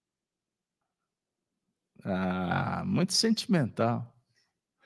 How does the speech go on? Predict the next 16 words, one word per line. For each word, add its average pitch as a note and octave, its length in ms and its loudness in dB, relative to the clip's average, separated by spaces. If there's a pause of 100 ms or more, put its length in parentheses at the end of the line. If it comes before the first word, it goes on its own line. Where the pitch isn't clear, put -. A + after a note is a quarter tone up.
(280)
Não, G#3+ 180 8
não. D#3+ 300 4 (120)
O C3 200 2
amor F3+ 300 8
não B3 140 6
é A#3 80 0
só - 220 2
<laughs> - 40 -8
sentimento. A2+ 840 0 (720)
Amor D#3+ 300 6
é F3+ 80 12
razão. E3 580 6 (560)
É C3+ 40 -2
um B2+ 80 4
projeto C3 840 6
divino. B2+ 520 -2